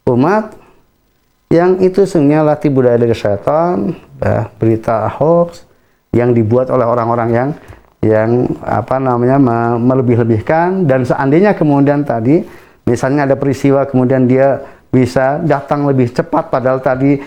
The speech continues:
masih di rumah belum, ya mungkin saja dia, dia di, apa, dibantu oleh setan untuk semakin mengelabui orang.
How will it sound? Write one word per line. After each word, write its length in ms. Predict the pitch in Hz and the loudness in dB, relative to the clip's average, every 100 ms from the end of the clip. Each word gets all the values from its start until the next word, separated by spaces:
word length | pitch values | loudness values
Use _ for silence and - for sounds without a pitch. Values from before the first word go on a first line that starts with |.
| - | -12
masih 320 | - 127 139 123 | -4 -2 0 0
di 80 | |
rumah 240 | 127 135 135 | 2 2 2
belum, 320 | 135 123 107 | 0 0 2
ya 160 | 123 381 359 | 0 2 2
mungkin 320 | 320 247 247 | 4 4 2
saja 320 | 233 220 202 208 | 2 0 2 2
dia, 240 | 180 175 | 4 2
dia 480 | 175 123 123 135 131 | 0 -4 -4 0 2
di, 240 | 147 143 147 | 4 4 2
apa, 200 | 143 165 | 0 0
dibantu 560 | 131 127 123 135 135 | 2 2 2 0 0
oleh 80 | 127 | 0
setan 520 | - 123 - 160 190 | 0 -2 0 -2 0
untuk 200 | 151 - | 0 -2
semakin 400 | - 135 120 143 | -2 -2 0 0
mengelabui 400 | 139 120 117 113 | 0 2 0 2
orang. 400 | 113 127 180 262 | 2 2 0 -4